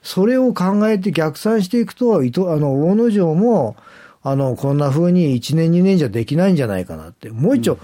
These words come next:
Speaker 1: 紀伊城もあるんですよ。
Speaker 2: うん。
Speaker 1: 佐賀の方に。
Speaker 2: ええ、ありますね。
Speaker 1: はい。それと、あの、久久地城もあるわけですよ。
Speaker 2: はい。
Speaker 1: 熊本の方に。
Speaker 2: え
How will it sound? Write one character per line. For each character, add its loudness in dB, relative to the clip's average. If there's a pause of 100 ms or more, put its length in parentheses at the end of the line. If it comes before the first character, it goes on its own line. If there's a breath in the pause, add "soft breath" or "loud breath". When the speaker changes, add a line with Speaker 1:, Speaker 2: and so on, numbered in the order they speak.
Speaker 1:
紀 2
伊 2
城 2
も 2
あ 0
る 0
ん -2
で -2
す -16
よ。 -20 (440)
Speaker 2:
う -6
ん。 -8 (200)
Speaker 1:
佐 -4
賀 -2
の -4
方 -6
に。 -10
Speaker 2:
え -2
え、 -2
あ -6
り -12
ま -14
す -18
ね。 -16
Speaker 1:
は -6
い。 -18 (200 soft breath)
そ -2
れ 2
と、 0 (240 loud breath)
あ -4
の、 -2
久 -12
久 -2
地 -6
城 2
も 0
あ -2
る -4
わ -6
け -12
で -10
す -18
よ。 -20
Speaker 2:
は -12
い。 -16
Speaker 1:
熊 -2
本 -6
の -10
方 -10
に。 -8
Speaker 2:
え -14